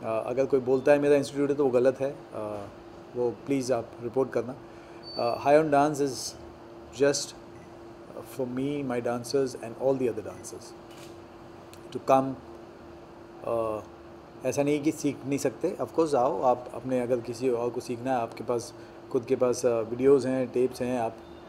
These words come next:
यहाँ पे बहुत सारे लोग आते हैं। अ, हर, अ, कभी ना कभी आगे जाके जो future plan है वो ये है कि मैं बाहर से बहुत बड़े-बड़े dancers,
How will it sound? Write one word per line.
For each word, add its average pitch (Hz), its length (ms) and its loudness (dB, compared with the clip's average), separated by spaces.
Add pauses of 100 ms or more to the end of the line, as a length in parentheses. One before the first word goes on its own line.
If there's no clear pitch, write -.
(100)
यहाँ 120 120 0
पे 117 100 -6
बहुत 120 260 -2
सारे 131 180 4
लोग 127 200 4
आते 120 200 2
हैं। 123 320 -2 (460)
अ, 110 420 -2 (1200)
हर, 143 140 8
अ, 117 640 2 (720)
कभी 139 200 2
ना 147 100 2
कभी 139 380 2
आगे 131 320 4
जाके 131 240 4
जो 127 100 0
future 127 340 0
plan 131 280 2
है 131 120 -2
वो 131 160 4
ये 123 160 4
है 127 140 2
कि 127 120 -8
मैं 123 160 -4
बाहर 117 180 0
से 120 120 -6
बहुत 110 200 -4
बड़े-बड़े 120 300 2
dancers, 113 520 -6